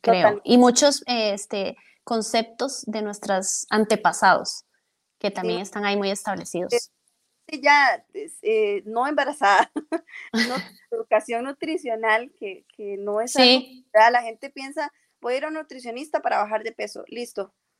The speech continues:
Speaker 2: y, y no,
Speaker 1: No
Speaker 2: digamos,
Speaker 1: necesariamente.
Speaker 2: no, parte de su vida, como, ok,
Speaker 1: Ujú.
Speaker 2: dieta saludable, tengo que saber qué comer, qué puedo comer, qué no, eh, ya por su salud en general, entonces es
Speaker 1: Ujú. Ok.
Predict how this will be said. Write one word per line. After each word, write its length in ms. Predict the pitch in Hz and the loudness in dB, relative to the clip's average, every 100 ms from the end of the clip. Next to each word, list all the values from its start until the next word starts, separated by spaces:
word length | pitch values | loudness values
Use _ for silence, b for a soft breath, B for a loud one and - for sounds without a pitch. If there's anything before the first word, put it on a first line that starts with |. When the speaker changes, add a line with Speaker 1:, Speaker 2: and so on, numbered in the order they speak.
| _ _ _ _ _ | _ _ _ _ _
Speaker 2:
y, 200 | - 196 208 | -10 -6 -2
y 160 | 233 | 0
no, 640 | 226 226 226 220 233 233 220 | 0 2 6 8 8 6 2
Speaker 1:
No 60 | |
Speaker 2:
digamos, 240 | 202 226 233 | 0 0 0
Speaker 1:
necesariamente. 680 | 220 220 214 208 208 208 _ _ _ - | -2 -6 -6 -4 -4 -8 _ _ _ -10
Speaker 2:
no, 200 | 269 277 | -6 -6
parte 360 | - 240 240 - | 2 2 2 -6
de 180 | 302 294 | -6 -6
su 160 | 302 302 | -8 -12
vida, 440 | 294 285 311 311 | -8 -6 -6 -8
como, 320 | - 208 196 | -12 -10 -10
ok, 140 | 196 214 | -8 -6
Speaker 1:
Ujú. 580 | 214 214 202 208 208 214 _ _ _ _ _ _ _ _ _ | -4 -6 -8 -8 -8 -10 _ _ _ _ _ _ _ _ _
Speaker 2:
dieta 180 | 247 - | -16 -16
saludable, 380 | 262 226 233 269 | -4 2 2 2
tengo 120 | 208 | -18
que 40 | |
saber 160 | 233 233 | -12 -12
qué 120 | 254 | -12
comer, 380 | - 254 277 320 b b | -14 -4 -2 -2 b b
qué 60 | - | -8
puedo 160 | 226 226 | -6 -4
comer, 280 | 240 247 | -4 -4
qué 120 | 269 240 | -4 -6
no, 180 | 277 - _ _ _ _ _ | -6 -6 _ _ _ _ _
eh, 200 | - - 190 | -10 -8 4
ya 300 | 220 269 - _ - | 6 6 0 _ 0
por 280 | 254 269 285 | 4 4 2
su 140 | 254 | -10
salud 340 | 233 190 254 277 | -6 -6 -4 -6
en 100 | 302 | -8
general, 460 | 254 175 160 185 175 | -12 -8 -2 -2 -2
entonces 480 | - 180 233 226 | -12 -4 -2 0
es 180 | 208 202 | 0 -2
Speaker 1:
Ujú. 80 | - _ _ _ _ - _ - - | -8 _ _ _ _ -20 _ -12 -8
Ok. 160 | 196 | -4